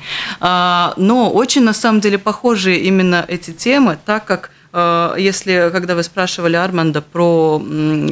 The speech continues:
энергию, про, про завтрашнюю энергию, про наши амбиции как государственные, то, э, например, я уже слышала, эм, я знаю, что, э, наш, э, президент, э, Левита Конгс, да,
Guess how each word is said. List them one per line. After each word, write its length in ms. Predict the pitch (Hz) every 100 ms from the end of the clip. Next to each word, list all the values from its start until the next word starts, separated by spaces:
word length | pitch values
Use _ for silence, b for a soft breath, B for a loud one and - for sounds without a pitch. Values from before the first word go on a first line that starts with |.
| 147 -
энергию, 520 | 175 170 233 180 156
про, 200 | 151 156
про 200 | 147 143
завтрашнюю 640 | 131 165 165 165 147 - 143
энергию, 220 | 151 151
про 120 | - 156
наши 280 | 165 -
амбиции 440 | 156 156 240 - 175
как 120 | 170
государственные, 720 | - 170 170 165 - 156 151 - B B B
то, 1120 | 180 185 180 180 175 175 170 170 170 170 165 165
э, 40 | 170
например, 320 | 170 185 175
я 160 | 185 180
уже 120 | 170
слышала, 540 | - 175 - 165 160 B B -
эм, 440 | 156 156 156 -
я 140 | 165 165
знаю, 280 | 175 170
что, 2000 | 160 - - 165 160 160 160 - 151 131 131 139 110 117 147 101 113 147 135 113 143
э, 40 | 104
наш, 420 | 170 165 160 -
э, 760 | 160 156 156 156 156 151 151 151
президент, 600 | 175 170 165 170 240 330 330
э, 720 | 190 180 170 165 160 170 170
Левита 320 | 196 240 247
Конгс, 340 | 208 196 185 -
да, 160 | 185